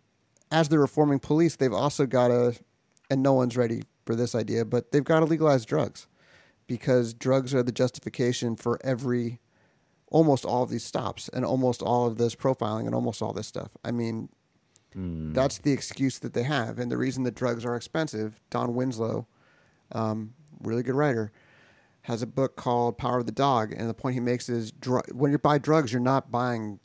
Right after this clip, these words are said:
Speaker 1: cocaine. You're buying the cost of getting cocaine across the border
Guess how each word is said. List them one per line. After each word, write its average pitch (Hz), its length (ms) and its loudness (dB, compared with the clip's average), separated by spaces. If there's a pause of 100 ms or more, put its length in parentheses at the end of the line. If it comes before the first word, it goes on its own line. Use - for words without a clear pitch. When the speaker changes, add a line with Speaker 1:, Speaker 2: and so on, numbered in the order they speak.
(320)
Speaker 1:
cocaine. 120 520 -4
You're 110 120 -2
buying 120 320 -2
the - 80 -14
cost - 480 -4
of 117 160 -8
getting 120 180 -2
cocaine 117 380 -6
across 117 320 -4
the 113 100 -10
border 117 480 -2